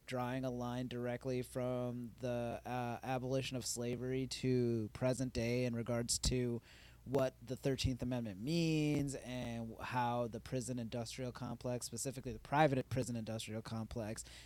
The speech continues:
has, uh, kind of remixed slavery. And it's a, it's, it's just a very interesting watch that gives, gives you a,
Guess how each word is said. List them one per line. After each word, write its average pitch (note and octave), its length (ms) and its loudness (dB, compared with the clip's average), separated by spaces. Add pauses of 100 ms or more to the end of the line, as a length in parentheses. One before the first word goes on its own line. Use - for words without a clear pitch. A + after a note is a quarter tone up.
(160)
has, A2 720 -4
uh, A2+ 320 -2
kind C3 240 0
of A#2+ 340 0 (100)
remixed C#3 520 4
slavery. D3+ 800 6
And A#2+ 560 -4 (340)
it's F#3+ 160 -2
a, A#3+ 220 10
it's, A#3 160 4
it's A3+ 180 6
just D4 160 2
a C#4 60 6
very A3 320 8
interesting F#3 560 4
watch D3+ 560 8
that C#3+ 640 4
gives, C#3+ 460 0
gives C#3+ 260 0
you D3 160 6
a, C#3+ 60 6